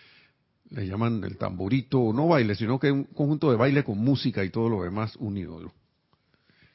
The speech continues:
Y está todo el mundo ahí moviéndose por todos lados. Entonces, por eso dice que se formó el tamborito allá, o sea, se formó la, la cosa, el movimiento allá.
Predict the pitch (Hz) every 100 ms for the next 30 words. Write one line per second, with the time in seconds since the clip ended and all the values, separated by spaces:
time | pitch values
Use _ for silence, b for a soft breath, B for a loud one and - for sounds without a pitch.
0 | _ _ _ _ - 101 - 107 131 127
1 | 135 123 127 139 127 101 127 131 120 107
2 | 92 117 107 90 73 98 95 95 120 120
3 | 104 95 117 113 117 101 90 107 98 135
4 | 135 143 131 107 113 123 123 123 127 113
5 | 127 110 101 98 98 113 131 135 135 110
6 | 92 95 123 104 95 98 101 104 131 113
7 | 95 98 95